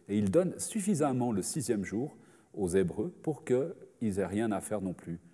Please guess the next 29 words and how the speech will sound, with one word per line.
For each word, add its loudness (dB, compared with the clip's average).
le 0
septième -6
jour. -18
Dans 6
le 8
livre 8
du 2
Deutéronome, 4
le 4
sabbat 6
est 4
associé 2
au -4
septième 4
jour 0
de 0
la 2
création. « -2
Le 6
septième 6
jour, 2
c'est 10
le 8
sabbat 6
qui -2
m'est 4
réservé, 4
dit 0
Dieu. 0